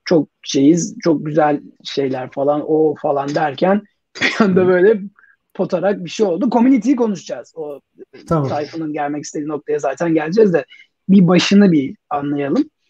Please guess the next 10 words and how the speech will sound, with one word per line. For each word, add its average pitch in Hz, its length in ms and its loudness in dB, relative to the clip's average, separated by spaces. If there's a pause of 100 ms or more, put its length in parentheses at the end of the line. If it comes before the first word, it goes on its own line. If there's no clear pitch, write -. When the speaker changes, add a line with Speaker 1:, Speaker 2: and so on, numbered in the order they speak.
(300)
Speaker 1:
Sonra 147 140 0
Speaker 2:
Tabii. 135 120 2
Speaker 1:
zaten 135 380 -2
o 131 140 -10
tarafa 127 240 -8
Speaker 2:
Şimdi 156 80 -2
Speaker 1:
geçeceğiz. 143 300 0
Speaker 2:
Eyüp 147 100 -6
de 160 80 4
sormuştu 113 840 -2